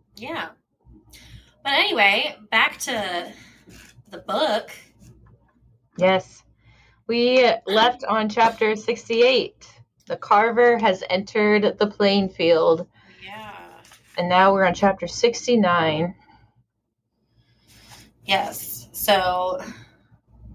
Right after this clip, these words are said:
Speaker 1: um, on, I, on six oh nine, I wrote, "I love Vivian and Elaine as friends. I feel like Vivian would be good for Elaine."
Speaker 2: Oh,
Speaker 1: It's
Speaker 2: yeah.
Speaker 1: like, yeah.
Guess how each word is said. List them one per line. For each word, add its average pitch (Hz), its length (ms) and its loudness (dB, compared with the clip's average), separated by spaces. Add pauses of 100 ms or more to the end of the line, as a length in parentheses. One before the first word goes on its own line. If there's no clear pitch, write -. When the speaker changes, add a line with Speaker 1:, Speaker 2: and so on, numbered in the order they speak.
(1200)
Speaker 1:
um, 180 360 -4 (100)
on, 185 220 -8 (100)
I, 226 280 2
on 214 160 2
six 254 280 -4
oh 240 160 0
nine, 165 520 -4 (920)
I 190 180 2
wrote, 175 500 0 (720)
"I 196 800 2 (240)
love 208 720 0
Vivian 208 520 -2
and 180 140 -10
Elaine 185 460 -4
as 170 200 -10
friends. - 480 -8
I 180 120 0
feel 202 240 -8
like 180 380 -6
Vivian 180 400 -8
would 170 140 -12
be 165 100 -10
good 160 280 -4
for - 140 -16
Elaine." - 440 -18 (760)
Speaker 2:
Oh, 220 180 2
Speaker 1:
It's 165 80 -2
Speaker 2:
yeah. 170 140 4
Speaker 1:
like, 170 240 -10 (1500)
yeah. 180 220 -18